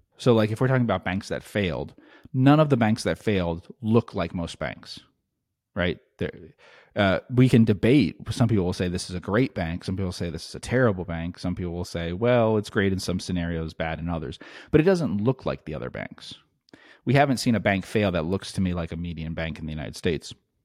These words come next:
And so you can look, it's easy to look at Costco and say it looks nothing like a retailer. Then you can say, "Okay, well, is it much better, much worse, whatever?" Um, 'cause it's also easy to look at Tandy and say it looks nothing like a retailer,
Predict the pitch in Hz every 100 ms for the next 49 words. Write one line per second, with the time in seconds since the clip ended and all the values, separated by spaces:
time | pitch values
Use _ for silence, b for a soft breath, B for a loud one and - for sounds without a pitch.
0 | _ _ _ _ _ _ _ _ _ -
1 | 120 117 127 120 120 123 98 123 120 -
2 | - 127 117 143 123 113 104 117 98 -
3 | 98 95 90 87 87 85 90 98 85 90
4 | 80 76 87 95 69 52 - - _ B
5 | B B B B _ _ 127 117 135 143
6 | 110 107 101 101 95 104 90 90 90 90
7 | 90 67 87 104 101 123 107 110 127 117
8 | - - 104 101 101 - 92 98 101 78
9 | 87 - B B B 95 92 - 139 123
10 | 127 127 120 113 110 107 - 185 151 76
11 | - - 92 71 85 90 78 - 78 78
12 | 76 - - -